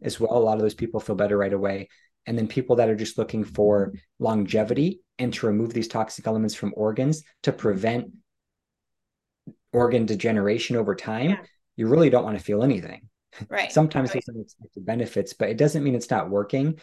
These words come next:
Speaker 1: It's just, what is your goal? Are you using it for symptoms management? Are you using it for deep level detox, binding? What are you using it for?
Speaker 2: Yeah, yeah, absolutely.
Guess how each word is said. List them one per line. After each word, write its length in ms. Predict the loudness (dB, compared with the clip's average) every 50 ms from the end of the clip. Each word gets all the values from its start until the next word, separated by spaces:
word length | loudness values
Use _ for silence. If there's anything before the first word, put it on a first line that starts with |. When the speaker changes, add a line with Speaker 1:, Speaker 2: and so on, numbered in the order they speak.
| -14 -20 _ _ _
Speaker 1:
It's 140 | -8 -4 -4
just, 200 | -4 -4 0 2
what 140 | 2 2 2
is 160 | 0 0 -2
your 120 | -2 -2
goal? 320 | -2 -2 -2 -2 -2 -4 -4
Are 120 | -4 -2
you 100 | -2 -2
using 280 | -2 -2 -2 -2 -2 -2
it 100 | -4 -4 -8
for 60 | -8
symptoms 400 | -6 -6 -6 -6 -6 -6 -6 -4
management? 520 | -2 -2 0 0 -2 -2 0 -2 -2 -2 -2
Are 60 | -6 -6
you 120 | -4 -4
using 320 | -4 -4 -4 -4 -4 -6
it 140 | -6 -8 -6
for 120 | -6 -6 -6
deep 220 | -6 -8 -6 -6
level 220 | -6 -6 -6 -6
detox, 500 | -4 -4 -4 -2 -2 -2 -2 -4 -6 -10 -16 -20 _ _ _ _ _
binding? 480 | -6 -6 -4 -4 -4 -4 -4 -4 -4 -6 -10 _ _ -4
What 160 | -2 0 0
are 20 |
you 80 | 0 -2
using 320 | -4 -6 -8 -10 -14 -14
it 120 | -16 -16 -18
for? 280 | -16 -16 -16 -16 -16 _ _ _ _ _ _
Speaker 2:
Yeah, 340 | -8 -6 -4 -4 -4 -6 -10 -14 _ _
yeah, 200 | -10 -8 -8 -6
absolutely. 440 | -8 -8 -10 -8 -8 -8 -10 -10 -14